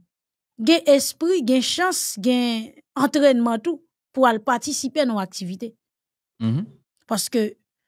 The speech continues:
Speaker 1: lò ap gade kantite atlet ki gen o Etazini, Kanada, et cetera, la
Speaker 2: Ouais.
Speaker 1: Frans, se pa, se pou espri ou byen son bagay yo fè, epi yo just
Speaker 2: Mhm.
Speaker 1: leve,
Speaker 2: Ou byen
Speaker 1: yo
Speaker 2: se nan
Speaker 1: pile
Speaker 2: spò,
Speaker 1: sachet
Speaker 2: epi
Speaker 1: dlo, non.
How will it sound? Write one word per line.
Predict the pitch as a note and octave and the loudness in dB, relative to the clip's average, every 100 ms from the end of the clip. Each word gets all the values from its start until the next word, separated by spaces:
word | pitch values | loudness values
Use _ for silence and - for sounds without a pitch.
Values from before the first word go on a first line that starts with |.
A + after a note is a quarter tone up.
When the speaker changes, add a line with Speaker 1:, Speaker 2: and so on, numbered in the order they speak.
| _ - | _ -2
Speaker 1:
lò | A3 | 2
ap | C4 C#4 | 2 2
gade | - D4+ C#4 | -2 2 0
kantite | C#4 B3+ - A#3 A#3+ B3 | 0 -4 -6 -4 -6 -4
atlet | A#3 - C#4+ C#4+ | -6 -2 -2 -2
ki | C4+ A#3 | -6 -2
gen | B3+ | 0
o | G#3+ | 0
Etazini, | G#3 A3+ A#3 B3+ A#3 A#3 B3 F3+ F3 | -2 -4 -6 -6 -6 -4 -4 -4 -6
Kanada, | F3 - C4+ A3+ A3 | -8 -4 -2 -2 -2
et | G#3 | -4
cetera, | - A#3 A#3 G#3 F#3+ | -4 -6 -6 -6 -4
la | G3 | -6
Speaker 2:
Ouais. | A3 | -2
Speaker 1:
Frans, | C4 C4 - - _ _ _ _ _ - | -2 -2 -8 -16 _ _ _ _ _ -12
se | - D4+ | -2 0
pa, | D4+ D#4+ D4+ D4+ C#4+ - | 4 6 6 4 0 -6
se | C4 D#4 | -2 -2
pou | D4+ D#4+ | 2 4
espri | D#4+ C#4 - C#4+ C#4+ | 4 2 -4 -2 0
ou | D4 | 0
byen | B3+ C4+ | 0 -2
son | B3 C4+ | 0 0
bagay | C4 C4 A#3+ A#3 | 2 2 0 0
yo | A#3 | 0
fè, | A#3 - C4+ B3 | -2 0 0 0
epi | A3+ B3 | -2 -2
yo | A#3+ | -2
just | A3+ A3 A#3 | -4 -4 -2
Speaker 2:
Mhm. | |
Speaker 1:
leve, | A#3+ G3+ A#3+ C#4+ | -2 -2 2 2
Speaker 2:
Ou | G3+ | 2
byen | A3 | 0
Speaker 1:
yo | C4 | 0
Speaker 2:
se | B3 | 2
nan | F#3+ | 2
Speaker 1:
pile | C4 A#3+ | 2 2
Speaker 2:
spò, | A3+ | 0
Speaker 1:
sachet | G#3 A3 | -2 -8
Speaker 2:
epi | F#3+ | -4
Speaker 1:
dlo, | G#3+ | -4
non. | G#3+ | -4